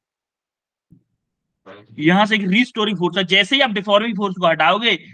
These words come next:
ये restoring force इस atom को अपनी जगह पे ले आएगा। बेटा, ये बहुत ज्यादा zoom है, ये दोनों figures है ना,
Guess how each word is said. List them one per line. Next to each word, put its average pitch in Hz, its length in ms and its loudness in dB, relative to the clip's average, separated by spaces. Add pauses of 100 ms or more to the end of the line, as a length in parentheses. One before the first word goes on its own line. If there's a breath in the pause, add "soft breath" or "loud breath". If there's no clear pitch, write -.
(120)
ये 170 80 2
restoring 185 560 -4
force 175 200 -10
इस 165 120 -12
atom 147 340 -4
को 143 140 -10
अपनी 131 160 -12
जगह 113 240 -6
पे 101 100 -10
ले 98 160 -6
आएगा। 90 180 -10
बेटा, 170 440 -6
ये 254 140 -2
बहुत 151 440 -4
ज्यादा 170 340 0
zoom 151 460 -6
है, 151 220 -10
ये 151 140 -2
दोनों 151 540 -4 (240)
figures 160 420 -6
है 202 60 -4
ना, 185 200 -4